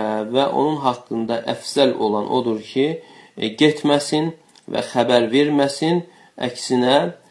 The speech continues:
işi gizli saxlasın özü ilə Rəbbi arasında, e, və kim tövbə edərsə, Allah Taala onun tövbəsini qəbul edər. "Və əmmə mən xafə əllə təkuna tövbətuhu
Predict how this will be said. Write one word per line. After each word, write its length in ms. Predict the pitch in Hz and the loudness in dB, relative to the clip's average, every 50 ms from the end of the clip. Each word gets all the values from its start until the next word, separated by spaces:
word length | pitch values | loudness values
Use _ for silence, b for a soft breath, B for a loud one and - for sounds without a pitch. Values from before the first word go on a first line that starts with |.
| b b _ | b b _
işi 400 | - - - - - 123 110 107 | -12 -10 -8 -2 -2 -2 -2 -2
gizli 340 | 117 120 113 110 123 143 147 | -4 -4 -4 -4 -4 -6 -4
saxlasın 600 | - - 143 139 - - 135 135 131 - 147 135 | 0 0 0 0 2 0 -2 -2 0 -2 -4 -2
özü 320 | 117 117 117 120 131 131 | 0 -2 0 0 0 2
ilə 160 | 120 113 110 107 | 2 2 2 0
Rəbbi 260 | 113 110 110 127 135 | 0 -2 0 0 2
arasında, 600 | 135 139 131 135 135 - - 147 147 147 156 165 180 190 185 B B 175 B B B B | 2 4 2 2 0 0 -2 -2 0 4 4 4 4 4 0 B B -20 B B B B
e, 140 | _ - 117 113 113 110 107 107 | _ 0 2 4 4 4 2 0
və 100 | 120 135 131 - | 0 -2 -2 -2
kim 180 | - - 143 135 | -2 -2 -2 -2
tövbə 440 | 135 - 120 113 113 123 120 117 | 0 0 -2 0 0 0 0 0
edərsə, 300 | 110 117 117 127 - - | 0 0 -2 -2 0 0
Allah 260 | 123 113 110 110 113 110 | 0 0 2 0 -2 -2
Taala 160 | - 107 107 | -2 -4 -2
onun 160 | 107 110 110 | -2 -4 -4
tövbəsini 460 | - 104 98 98 98 - - - 123 123 | -4 -6 -4 -4 -6 -6 -6 -6 -4 -2
qəbul 380 | 120 104 95 95 92 90 80 | -2 -2 -2 -2 -4 -6 -8
edər. 160 | - - 85 - - B B B B B B | -8 -12 -14 -14 -18 B B B B B B
"Və 100 | - 123 123 147 175 | 2 4 6 6 6
əmmə 280 | 208 214 202 196 185 165 160 | 6 4 4 2 2 2 2
mən 180 | 160 160 151 151 147 | 2 4 2 2 0
xafə 400 | - - 175 170 180 170 170 151 | 0 2 4 4 4 4 4 2
əllə 320 | - 151 151 147 147 143 139 139 | 4 4 4 6 6 6 4 4
təkuna 420 | - 143 143 - - 170 170 156 147 | 0 -2 -2 0 -2 0 0 0 0
tövbətuhu 760 | 151 - 156 147 143 147 151 156 160 160 - 160 147 151 151 | 2 2 2 2 2 2 2 0 0 0 -2 -4 -2 0 0